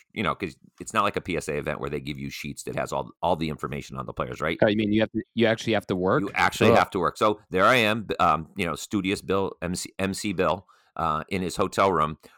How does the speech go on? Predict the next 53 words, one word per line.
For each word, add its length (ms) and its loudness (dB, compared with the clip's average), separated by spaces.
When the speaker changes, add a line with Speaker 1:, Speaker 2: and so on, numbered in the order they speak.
Speaker 1:
writing 380 2
up, 240 2
uh, 160 0
bios 440 2
of 200 -6
these 180 -10
college 300 0
players 200 -2
'cause, 260 -10
you 80 -2
know, 200 2
uh, 120 -6
I 100 -4
follow 280 4
college 280 2
squash, 320 -2
but 100 -8
I 60 0
follow 220 2
the 60 -2
teams. 320 -6
I 60 0
don't 160 -4
follow 260 0
the 80 -6
individual 460 -4
players, 320 -4
so 80 -2
I 40 0
don't 160 -2
know 200 2
a 60 -2
lot 200 -4
of 80 -16
them, 220 -14
um, 320 -2
their 160 -6
names. 360 -12
So 300 0
I 200 4
see 460 -6
in 140 0
the 80 2
draw 440 2
as 120 -4
the 80 -2
number 200 0
three 220 -2
seed 400 -6
playing 260 0
in 60 -2
the 80 0
semifinal 720 -2